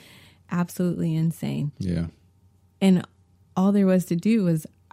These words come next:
Speaker 1: our work. <laughs> It's like, this is
Speaker 2: Why do
Speaker 1: not
Speaker 2: you
Speaker 1: why I came to college.
Speaker 2: So was that something that you imposed on yourself, or was that something you feel like the school imposed on you?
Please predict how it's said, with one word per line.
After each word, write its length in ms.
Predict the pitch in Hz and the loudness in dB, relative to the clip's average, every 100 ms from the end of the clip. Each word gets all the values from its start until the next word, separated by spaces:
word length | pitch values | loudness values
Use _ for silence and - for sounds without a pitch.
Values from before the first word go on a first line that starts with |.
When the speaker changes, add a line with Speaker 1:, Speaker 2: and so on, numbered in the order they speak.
| _ | _
Speaker 1:
our 200 | 170 165 | 0 2
work. 480 | 156 233 254 - - | 2 2 0 -4 -18
<laughs> 100 | _ | _
It's 340 | 277 254 370 - | 2 4 4 4
like, 200 | 233 208 | 2 4
this 140 | 311 | 4
is 60 | 294 | 6
Speaker 2:
Why 140 | 226 | 8
do 40 | 233 | 10
Speaker 1:
not 80 | - | 8
Speaker 2:
you 60 | |
Speaker 1:
why 200 | 220 214 | 6 2
I 60 | 214 | 0
came 280 | - - 233 | -4 -6 -6
to 100 | 269 | -6
college. 460 | - - 285 113 | -4 0 2 2
Speaker 2:
So 240 | 104 - 110 | 2 4 6
was 140 | 98 | 6
that 120 | 120 | 4
something 200 | 131 113 | 4 4
that 80 | 104 | 2
you 140 | 95 107 | 4 4
imposed 300 | 98 107 104 | 4 2 2
on 80 | 98 | 2
yourself, 560 | 90 - - 113 151 - | 0 -2 0 2 0 0
or 60 | |
was 100 | 95 | 0
that 80 | 95 | 0
something 220 | 101 95 | 0 0
you 80 | 92 | 0
feel 140 | 98 | 0
like 100 | 87 | -2
the 100 | 87 | -2
school 580 | 87 - - 95 92 87 - | -4 -4 -2 0 0 -2 -4
imposed 460 | 87 95 87 85 | -6 -4 -4 -2
on 240 | 85 80 78 | -4 -4 -4
you? 300 | 80 76 | -4 -4